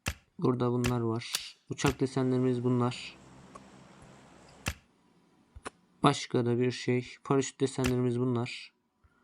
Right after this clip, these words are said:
Şöyle gördüğünüz gibi on ucu yapıp paraşütü çıkarmıştım. Başka da bir şey burada kalmadı herhalde. Burada da böyle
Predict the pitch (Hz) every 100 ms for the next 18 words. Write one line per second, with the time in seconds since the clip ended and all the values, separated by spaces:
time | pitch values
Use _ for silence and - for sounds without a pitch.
0 | _ _ - - 113 107 107 110 113 110
1 | 110 104 104 104 117 117 117 113 117 113
2 | 113 - 113 104 - - - 113 104 -
3 | - 113 - _ _ - - _ _ -
4 | - - - _ _ _ _ - 147 -
5 | 143 131 135 135 - 131 131 - _ _
6 | _ _ 135 131 131 135 131 120 107 107
7 | 104 110 131 - - 131 123 127 123 120
8 | 127